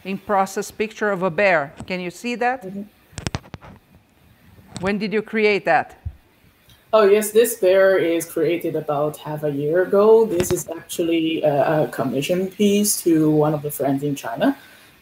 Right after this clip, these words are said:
Speaker 2: Um, and, uh, they wanted a grizzly bear, so I did it for them. I sent you this picture so, uh, I can show a little bit of my work in process.
Speaker 1: Mm-hmm.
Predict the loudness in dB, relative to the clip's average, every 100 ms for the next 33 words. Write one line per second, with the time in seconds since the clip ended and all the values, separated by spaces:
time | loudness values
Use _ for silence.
0 | -4 2 2 2 2 0 -6 -10 -20 _
1 | _ _ _ 2 6 6 6 8 8 8
2 | 8 8 6 6 2 0 0 0 0 2
3 | 2 4 2 -2 -4 -2 0 2 2 4
4 | 4 6 4 4 2 0 -2 -8 -10 -2
5 | 2 4 4 4 4 4 2 2 -2 -6
6 | -2 2 2 2 0 0 0 -2 0 2
7 | 2 4 4 4 4 2 0 2 2 4
8 | 4 2 2 2 0 0 -2 0 0 0
9 | -2 -8 _ -16 2 6 6 4 0 4
10 | 4 6 4 4 0 -10 -16 -18 -14 -12